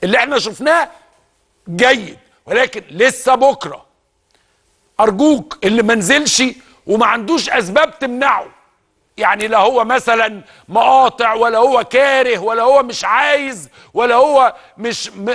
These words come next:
م-، مش شاري الحدوتة كلها. لو انت مش من النوع ده، لان النوع ده انا محترمه جدا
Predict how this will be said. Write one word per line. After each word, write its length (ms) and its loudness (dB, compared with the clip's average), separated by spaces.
م-، 180 -6
مش 200 -4
شاري 520 4
الحدوتة 720 -8
كلها. 400 -4
لو 200 0
انت 240 -2
مش 240 -4
من 80 -2
النوع 300 2
ده، 280 0
لان 240 0
النوع 240 2
ده 180 2
انا 300 -4
محترمه 480 -2
جدا 460 -4